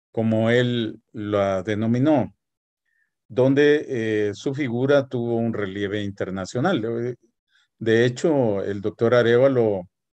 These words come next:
es de los pocos guatemaltecos que tiene una dimensión internacional en,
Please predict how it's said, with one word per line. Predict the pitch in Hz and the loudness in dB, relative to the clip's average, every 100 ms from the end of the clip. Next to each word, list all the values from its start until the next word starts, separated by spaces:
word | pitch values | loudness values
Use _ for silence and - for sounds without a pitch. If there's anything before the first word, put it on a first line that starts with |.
| _ _ _ _ | _ _ _ _
es | 123 113 113 | -6 -2 -2
de | 107 | -2
los | 104 101 | -2 -2
pocos | - 165 165 127 | -2 0 0 0
guatemaltecos | 113 107 101 90 117 113 123 - | -2 -4 -8 -8 -8 -4 -4 -4
que | - | -6
tiene | - 113 117 113 | -4 -2 0 0
una | 110 113 110 98 90 _ _ _ _ - | 0 0 0 -4 -8 _ _ _ _ -12
dimensión | 110 110 101 95 - 120 113 113 | -6 -4 -4 -6 -4 -2 0 2
internacional | 110 104 104 95 95 92 - 92 98 104 120 127 131 _ _ _ _ _ - | 0 -2 -4 -6 -8 -10 -10 -8 -4 -2 -2 -4 -10 _ _ _ _ _ -6
en, | 104 98 98 | -4 -2 -4